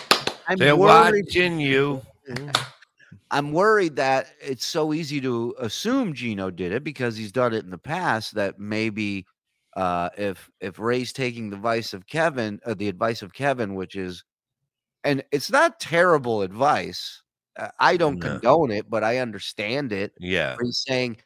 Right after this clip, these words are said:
Speaker 1: anybody who texts you, if Gino gave out your number, text them back Kumia's number, and then that'll put Gino in an awkward position
Speaker 2: A
Speaker 1: 'cause
Speaker 2: very
Speaker 1: that's his
Speaker 2: awkward
Speaker 1: boss,
Speaker 2: one, yeah.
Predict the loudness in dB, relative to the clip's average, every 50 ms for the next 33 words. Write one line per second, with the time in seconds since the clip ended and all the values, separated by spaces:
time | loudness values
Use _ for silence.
0 | _ _ _ -4 -2 0 0 0 2 2 2 2 2 0 -2 -4 -4 -4 -4 -4
1 | -2 -2 -2 -2 -6 -14 -10 -8 -4 -4 -2 -4 -4 -6 -10 _ _ _ _ _
2 | -12 -10 -10 -6 -4 -2 -2 -2 -2 -2 -2 0 0 -2 -2 -4 -6 -4 -4 -4
3 | -4 -4 -4 -4 -4 -4 -8 _ _ _ _ _ _ _ -8 -4 -4 -4 -4 -4
4 | -4 -2 -2 -2 0 -2 -2 -2 -2 -6 -8 -4 -2 -2 -2 -2 -2 -6 -6 -8
5 | -10 -12 -14 -14 -14 -14 -16 -18 -18 -18 -20 -20 _ _ _ -8 -6 -4 -4 -4
6 | -4 -2 -2 -2 0 0 -2 -4 -4 -4 -4 -4 -4 -6 -6 -4 -4 -2 -2 -4
7 | -4 -4 -4 -6 -6 -6 -6 -6 -4 -6 -6 -6 -6 -8 -8 -8 -8 -10 -8 -4
8 | -2 -2 -2 -4 -6 -10 -6 -4 -2 0 0 0 0 -2 -2 -4 -6 -8 -10 -8
9 | -2 0 0 0 0 -4 -8 -14 -12 -10 -8 -6 -6 -6 -8